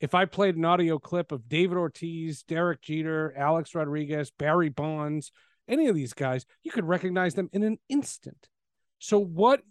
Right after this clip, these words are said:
where did the change go? It, it, it can't just be the media. Is it,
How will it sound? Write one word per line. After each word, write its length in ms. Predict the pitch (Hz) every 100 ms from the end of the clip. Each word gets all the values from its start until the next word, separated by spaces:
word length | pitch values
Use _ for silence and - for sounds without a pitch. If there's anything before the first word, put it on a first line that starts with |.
| _
where 420 | 160 156 208 302
did 160 | 302 226
the 80 | 208
change 680 | - - - 214 208 175 -
go? 340 | 190 180 131
It, 180 | 131 160
it, 220 | 190 202 - - _
it 140 | 190 -
can't 300 | 254 302 -
just 300 | 240 - -
be 420 | 196 190 180 147 _ 139
the 100 | 151
media. 600 | 165 233 294 151 107 120 _ _ _ -
Is 260 | 220 196
it, 180 | 196 190